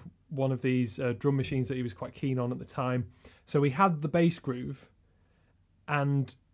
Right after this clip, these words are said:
not really much else apart from him and Bono sort of singing over it. They had a sense of excitement about this song, but it didn't really go anywhere because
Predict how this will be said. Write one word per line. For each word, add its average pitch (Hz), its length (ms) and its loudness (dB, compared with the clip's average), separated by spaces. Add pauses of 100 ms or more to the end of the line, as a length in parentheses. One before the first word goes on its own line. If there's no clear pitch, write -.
(120)
not 170 300 4
really 160 340 6
much 147 300 2
else 143 280 2
apart 131 280 -4
from 135 340 0
him 160 200 4
and 143 160 4
Bono 139 340 4
sort 135 240 -6
of - 20 -12
singing 160 300 2
over 139 260 2
it. 143 120 -4
They 170 100 0
had 175 140 2
a 170 40 0
sense 170 240 0
of 147 80 -8
excitement 185 460 0
about 131 240 -4
this 135 120 -8
song, 123 220 -2
but 139 100 0
it 135 80 -2
didn't 160 180 4
really 139 360 2 (560)
go 151 200 6
anywhere 120 340 2
because 127 380 0